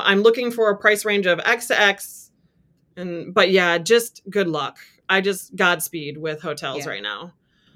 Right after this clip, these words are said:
Speaker 2: Especially in kind of these, like, we're doing weddings in, in places that are just l-, off the beaten path. So if you're, if you're experiencing that same scenario, just, again, give it grace. At some point, we're just listing hotels on websites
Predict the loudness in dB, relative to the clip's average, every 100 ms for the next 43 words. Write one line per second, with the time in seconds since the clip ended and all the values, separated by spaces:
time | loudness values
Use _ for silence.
0 | _ -4 -4 -2 -2 -2 -4 -4 -4 -4
1 | -4 -4 -2 -2 -6 -8 -12 -8 -8 -6
2 | -4 -2 0 0 0 0 0 -2 -2 -4
3 | -4 -6 -10 -6 -8 -6 -4 -4 -4 -8
4 | -12 -14 _ _ -20 _ _ _ 0 0
5 | 0 -2 -2 -4 -8 -2 -4 -4 -12 -6
6 | -2 0 0 -4 _ _ _ _ -4 0
7 | -2 -2 -8 -12 -6 -2 -4 -6 -10 -4
8 | -2 -2 -4 -6 -6 -8 -6 -4 -4 -6
9 | -10 -14 -20 _ _ -4 -2 -2 -4 -6
10 | -4 -4 -6 -10 -6 -2 -2 0 -2 -4
11 | -6 -4 -2 -2 -2 -2 -2 -2 -6 -6
12 | -10 -8 -10 -10 -14 -14 -14 -16 -16 -18
13 | -18 -20